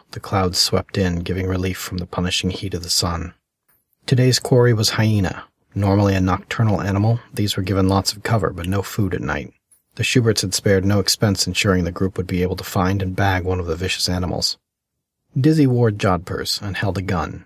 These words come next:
but had none of the spirit of the hunt. Hyenas moved quickly, so whenever the group saw movement, they would spur their horses into quick pursuit. Dizzy stayed back, letting the rest of them pursue their quarry.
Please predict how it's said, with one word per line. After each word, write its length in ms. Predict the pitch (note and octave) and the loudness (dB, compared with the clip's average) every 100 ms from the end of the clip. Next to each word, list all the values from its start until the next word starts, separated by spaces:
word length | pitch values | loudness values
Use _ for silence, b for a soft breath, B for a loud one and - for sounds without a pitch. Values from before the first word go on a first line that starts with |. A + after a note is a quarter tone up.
| - | -8
but 100 | G2 | -4
had 160 | G2+ | -2
none 180 | G2 G2 | -2 -2
of 100 | E2 | -2
the 80 | D#2+ | -4
spirit 280 | - D#2+ D#2+ | -4 -4 -6
of 100 | - | -8
the 80 | |
hunt. 360 | - D2+ - - _ _ _ - | -10 -10 -10 -14 _ _ _ -4
Hyenas 380 | B2 B2 A#2 | 2 4 4
moved 240 | B2 A2 - | 2 0 0
quickly, 380 | - - E2 D2+ | -2 -2 -4 -4
so 180 | - | -2
whenever 220 | F#2 G2 G2 | 0 0 -2
the 80 | |
group 220 | G2 G2 - | -2 -2 0
saw 180 | G2+ | 0
movement, 460 | F2+ G2+ G2+ - E2+ | 2 2 0 -4 -4
they 80 | F2+ | -4
would 120 | F2 | -2
spur 300 | - - G2 | 0 2 2
their 140 | F#2 | 2
horses 380 | F2+ G#2+ - E2 | 0 0 -2 -4
into 140 | D#2 - | -6 -8
quick 220 | - - | -10 -10
pursuit. 480 | G2+ - F2+ - - _ _ _ - | -8 -2 -2 -4 -10 _ _ _ -2
Dizzy 240 | A2 G2 | 0 2
stayed 320 | - G2+ F2+ | 2 2 0
back, 300 | F#2 E2+ F2 | 0 0 0
letting 200 | F#2+ F#2+ | -2 -2
the 60 | F#2 | 0
rest 220 | E2+ - | -2 -2
of 60 | F2 | -4
them 120 | F2+ | -6
pursue 280 | - - F2+ | -4 -4 -4
their 120 | E2+ | -6
quarry. 400 | - E2+ F2 E2 | -2 -2 0 -6